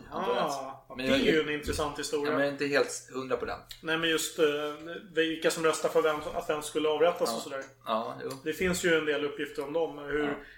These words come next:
Speaker 2: hur tajt det var.
Speaker 1: Mm. Jo, det var en röstmarginal, tror jag det var. Men det var i alla fall, sammanlagt skulle det innefatta tretton personer som skulle fly. Och det skulle innebära hundratrettiosex hästar på hela resan.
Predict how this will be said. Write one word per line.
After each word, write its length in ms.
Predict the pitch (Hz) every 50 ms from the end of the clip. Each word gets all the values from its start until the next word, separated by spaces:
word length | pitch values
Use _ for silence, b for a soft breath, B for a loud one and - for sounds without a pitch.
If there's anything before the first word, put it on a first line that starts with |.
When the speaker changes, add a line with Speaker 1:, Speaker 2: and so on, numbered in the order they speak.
| B _
Speaker 2:
hur 220 | 160 147 - -
tajt 380 | - - 196 196 190 180 - -
det 80 | 170
var. 320 | 139 135 135 135 135 - -
Speaker 1:
Mm. 260 | 107 110 110 123 135 135 - _
Jo, 200 | - 120 131 151 151
det 60 | 127
var 60 | 127 127
en 140 | 139 131 120
röstmarginal, 540 | 120 117 - - 120 117 120 127 139 139 131
tror 120 | 113 98
jag 80 | 95 92
det 60 | -
var. 80 | - B B B B B B B B B
Men 140 | 135 143 143
det 60 | 143
var 80 | 165
i 60 | 165 160
alla 80 | 160
fall, 160 | 160 156 151 - - - - _ _ _ _ _
sammanlagt 480 | - - 180 165 160 160 175 170 - -
skulle 380 | - - - 123 127 135 135
det 60 | 135 135
innefatta 420 | 135 139 131 120 113 120 113 117
tretton 420 | - - - 143 - - - 147
personer 480 | - 143 139 - 110 104 104 113 131 156
som 160 | 156 - 147
skulle 460 | - - 117 117 113 110 113 107 110
fly. 420 | - - - 107 107 120 - 220 - - b b b b b -
Och 100 | 120 120
det 100 | - 120
skulle 140 | 120 120
innebära 380 | 117 113 110 113 104 101 104 104 101 - - - -
hundratrettiosex 720 | - 131 123 110 117 123 - 127 120 - 147 147 139 - - - - - _ _ _ _ _ _ _ _ _
hästar 680 | - - 151 131 - - - - 147 117 101 - - -
på 60 | 120
hela 240 | 110 107 101 101 104
resan. 460 | 123 123 117 117 - - 143 117